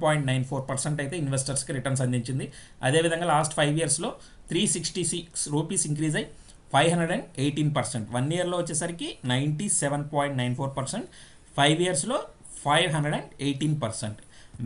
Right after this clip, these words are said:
మ్యాక్సిమంలో చూసుకున్న ఫోర్ థౌజండ్ వన్ ఎయిటీ వన్ పర్సెంట్. ఇది up to నైన్టీన్ నైంటీ నైన్ నుంచి ట్రే-, షేర్ ట్రేడ్ అవుతుంది స్టాక్ మార్కెట్లో. అప్పటి నుంచి ఫోర్ హండ్రెడ్ అండ్ ట్వంటీ సిక్స్ రూపీస్ ఇంక్రీజ్ అయ్యి nearly ట్వంటీ ఫైవ్ ఇయర్స్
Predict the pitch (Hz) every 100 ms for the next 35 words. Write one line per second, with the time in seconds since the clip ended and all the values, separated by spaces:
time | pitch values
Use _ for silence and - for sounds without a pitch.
0 | 131 156 175 160 190 190 190 175 147 -
1 | 160 240 - - - - - - 165 214
2 | 208 175 170 220 139 131 147 151 147 131
3 | 117 113 - 107 113 123 120 - 202 131
4 | 127 135 131 123 127 123 139 127 117 127
5 | 147 147 139 165 - - 123 131 135 -
6 | - 131 135 - - - - - - 135
7 | 143 147 135 131 156 139 123 139 127 131
8 | 131 147 - 135 135 147 151 - - -
9 | - - - 160 180 190 135 135 143 233
10 | - 127 139 151 165 160 - 135 131 139
11 | 127 123 131 135 190 - - - - -
12 | - - - - - - - - 135 147
13 | 156 170 135 131 143 143 127 123 147 151